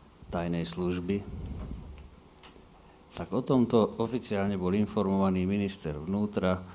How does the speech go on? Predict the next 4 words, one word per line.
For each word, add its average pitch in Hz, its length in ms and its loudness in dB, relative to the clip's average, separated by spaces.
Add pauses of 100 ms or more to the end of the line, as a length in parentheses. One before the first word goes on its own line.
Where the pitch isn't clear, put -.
(160)
policajný 87 600 -2
prezident 87 560 0 (800)
a 82 320 -4
súčasný 82 580 -4